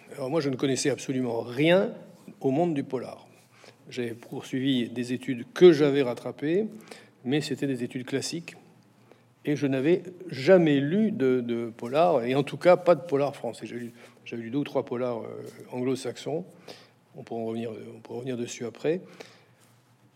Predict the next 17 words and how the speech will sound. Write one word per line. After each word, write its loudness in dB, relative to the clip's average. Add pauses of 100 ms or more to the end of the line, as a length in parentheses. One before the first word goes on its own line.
(140)
Donc 8
j'avais, 8
j'avais 6
à 8
l'époque, 4
j'avais 2
un, 2 (280)
un -2
bouquin, 2
j'avais 4
acheté 0
Quai 4
de 4
la 4
Fosse 0
de 2
Jahouen. 2